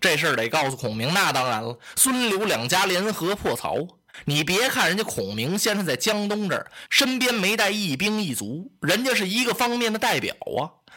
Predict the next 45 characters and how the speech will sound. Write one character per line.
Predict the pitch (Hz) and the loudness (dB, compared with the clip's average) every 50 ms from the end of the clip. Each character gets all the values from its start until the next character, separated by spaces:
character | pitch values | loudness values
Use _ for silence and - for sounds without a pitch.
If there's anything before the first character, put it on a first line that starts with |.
| - - | 0 2
这 | - 277 | 2 4
么 | 247 226 | 4 2
大 | 226 214 208 | 2 2 2
的 | 202 196 | 2 2
事 | 233 | 2
儿， | 226 185 | 2 0
你 | 165 131 135 | 0 -2 -4
不 | 139 208 208 180 | -4 -4 -4 0
跟 | 180 226 240 233 | 0 0 0 0
孔 | - - 123 117 | -2 -2 -4 -2
明 | 117 117 120 160 202 214 | -2 -2 -2 -2 -2 0
先 | - 214 185 | 0 2 2
生 | 170 160 | 0 0
说 | 135 - 156 147 147 131 | -2 -2 0 0 0 0
一 | 127 120 | 0 -2
声， | 120 120 123 - | -6 -8 -8 -4
那 | - 202 226 220 208 180 | 0 2 2 4 2 2
怎 | 156 135 | 0 -2
么 | 123 127 | -2 -4
能 | 123 139 | -4 -4
行 | 147 135 131 120 | -2 -4 -4 -4
呢？ | 131 143 143 - _ _ - - - - - | -4 -6 -8 -10 _ _ -18 -16 -14 -6 -4
鲁 | 156 165 160 165 180 196 | -2 -2 0 0 0 0
肃 | - 285 247 202 160 | 0 0 0 0 0
来 | 156 190 | 0 2
到 | 202 190 | 2 2
小 | - - - - - | 0 0 0 -2 -6
船 | - - - - - 151 185 | -6 -6 -4 0 0 0 -2
上， | 185 135 - - - - - | -2 -8 -10 -14 -20 -18 -10
一 | - 139 160 202 262 277 - | -6 -4 -2 0 0 0 2
见 | 254 170 135 131 | 0 0 0 -2
诸 | 196 226 | -4 -4
葛 | 226 156 - - | -4 -4 -2 -2
亮， | 139 185 214 185 - _ _ _ _ - - - - - - - - - | -2 -2 -2 -6 -14 _ _ _ _ -10 -8 -8 -8 -8 -8 -10 -12 -6
孔 | - - 160 156 | -2 0 0 2
明 | 175 202 233 254 262 | 2 0 0 0 0
一 | 262 254 254 | -2 -2 -4
看， | - - 247 214 - - _ _ _ - | -6 -8 -8 -8 -8 -10 _ _ _ -2
子 | - - 143 156 175 185 | 0 0 2 2 2 0
敬 | 233 240 226 180 | 0 0 0 2
心 | 170 - 247 269 262 226 | 2 2 2 0 0 0
情 | - 208 233 | 0 0 -2
很 | 269 - 98 78 80 | -2 -4 -6 -6 -2
忧 | 113 165 208 226 254 262 | -2 -2 -2 -2 -4 -6
郁。 | 247 185 - - | -6 -6 -8 -10